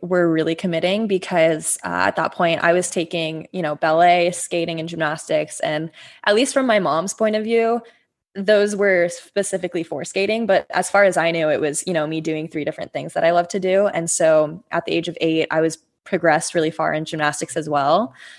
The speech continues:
Uh, and then one day I wasn't going to classes anymore. And I remember asking my mom, I was like, "Why am I not going to gymnastics anymore?" And she's like, "Well, we're cutting that short for skating." And I remember being, like,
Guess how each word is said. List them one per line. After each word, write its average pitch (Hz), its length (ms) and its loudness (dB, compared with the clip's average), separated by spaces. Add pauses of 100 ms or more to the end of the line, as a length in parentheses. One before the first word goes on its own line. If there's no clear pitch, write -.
(240)
Uh, 156 200 0
and 160 120 0
then 170 120 2
one 165 160 0
day 160 160 6
I - 20 6
wasn't 160 300 2
going 156 180 2
to 143 60 -6
classes - 420 -4
anymore. 98 300 -4
And 123 180 -4
I 160 80 2
remember 185 320 4
asking 147 380 0
my 151 100 -4
mom, 151 220 -4
I - 20 -4
was 151 160 -4
like, 165 180 0
"Why 180 180 4
am 254 100 2
I 277 80 0
not 247 160 -2
going 226 180 0
to 214 80 0
gymnastics 202 580 -6
anymore?" 151 340 -6
And - 140 -12
she's 160 200 -6
like, 156 260 -4
"Well, 180 380 2 (340)
we're 190 120 0
cutting 202 280 2
that 185 300 2 (260)
short 147 460 0 (120)
for 151 140 -8
skating." 240 540 0 (640)
And 208 100 2
I 220 60 6
remember 220 340 4
being, 208 140 0
like, 160 360 -4